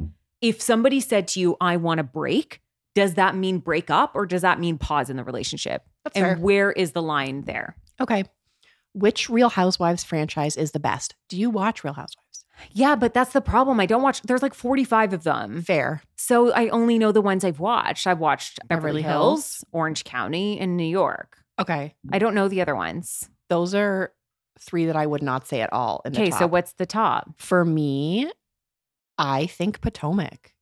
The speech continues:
Speaker 2: And
Speaker 1: Oh, you've always said this. Where
Speaker 2: it's
Speaker 1: is Potomac?
Speaker 2: Oh, that's a great
Speaker 1: Is it
Speaker 2: question.
Speaker 1: not Potomac? Because that's how I've said it in my head forever.
Speaker 2: I think it's Potomac.
Speaker 1: Okay.
Speaker 2: And
Speaker 1: Is
Speaker 2: ge-
Speaker 1: it Washington?
Speaker 2: geographically, I have no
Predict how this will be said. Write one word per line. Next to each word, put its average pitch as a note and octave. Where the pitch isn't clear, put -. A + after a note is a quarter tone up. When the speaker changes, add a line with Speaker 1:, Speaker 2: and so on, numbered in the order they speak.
Speaker 2:
And D3+
Speaker 1:
Oh, -
you've G3+
always G3
said D3
this. -
Where B3
Speaker 2:
it's -
Speaker 1:
is F#3+
Potomac? -
Speaker 2:
Oh, G3+
that's -
a -
great F3
Speaker 1:
Is D#3+
it F3+
Speaker 2:
question. A#3
Speaker 1:
not D#3+
Potomac? F3
Because E3+
that's C#3+
how C#3+
I've C3
said C#3
it -
in -
my C3
head -
forever. -
Speaker 2:
I F#3+
think F3+
it's -
Potomac. D#3
Speaker 1:
Okay. F#3+
Speaker 2:
And D#3
Speaker 1:
Is E3
Speaker 2:
ge- -
Speaker 1:
it D#3+
Washington? D3
Speaker 2:
geographically, G#3+
I F#3
have F3
no E3+